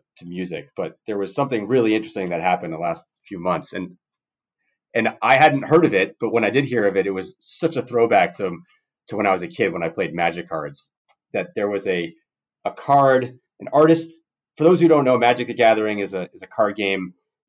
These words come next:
where you can actually play a game against other people, and you collect different cards. The sets refresh every couple of years to keep you buying them, basically. But the cards have different powers,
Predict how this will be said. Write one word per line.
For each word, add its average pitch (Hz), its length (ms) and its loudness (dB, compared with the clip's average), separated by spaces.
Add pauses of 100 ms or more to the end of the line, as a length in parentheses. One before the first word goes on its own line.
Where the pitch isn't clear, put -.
where 92 380 -4 (140)
you 117 120 -12
can 107 140 -6
actually 113 380 -4
play 117 680 0
a 104 40 -10
game 113 340 -2
against 90 320 -6
other 95 240 -6
people, 90 580 -10
and 90 80 -12
you 87 180 -8
collect - 380 -2 (460)
different 95 280 -8
cards. 87 360 -6
The 87 80 -14
sets - 280 -4
refresh 90 420 -6
every 87 180 -10
couple 90 240 -14
of 85 40 -12
years 82 260 -10
to - 80 -20
keep - 180 -16
you 80 120 -14
buying 98 300 -4
them, 73 140 -14
basically. 78 480 -14 (440)
But 104 260 0
the - 60 -10
cards 127 220 -2
have 113 80 -8
different 95 240 -14
powers, 110 640 0